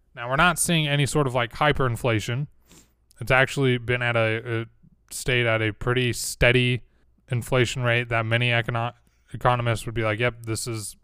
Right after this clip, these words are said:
perfectly healthy for the economy." But the great thing is, people are like, "Hey, I am making more money right now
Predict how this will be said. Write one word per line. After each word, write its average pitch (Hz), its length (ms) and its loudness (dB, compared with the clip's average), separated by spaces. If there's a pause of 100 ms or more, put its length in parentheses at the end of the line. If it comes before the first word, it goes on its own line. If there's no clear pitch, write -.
perfectly 143 380 4
healthy 123 260 2
for 123 160 -6
the 117 100 -8
economy." 104 520 -14 (420)
But 196 340 0 (380)
the 127 100 -2
great 175 300 4
thing 147 220 -2
is, 131 380 0 (640)
people 185 260 0
are 180 100 6
like, 147 220 4
"Hey, 175 380 4 (600)
I 180 640 0 (480)
am 165 160 0
making 160 380 -4
more 160 220 4
money 160 300 4
right 135 260 4
now 127 480 0